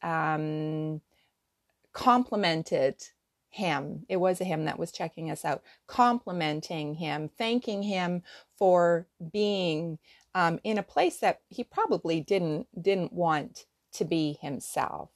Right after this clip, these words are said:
right? And just smile more. And it just got me thinking that,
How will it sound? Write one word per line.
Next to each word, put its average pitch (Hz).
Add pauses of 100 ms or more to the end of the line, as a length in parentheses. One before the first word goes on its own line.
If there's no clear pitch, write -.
right? 190 (320)
And 208
just 220
smile 214
more. 156
And 202
it 220
just 349
got 214
me 202
thinking 170
that, 160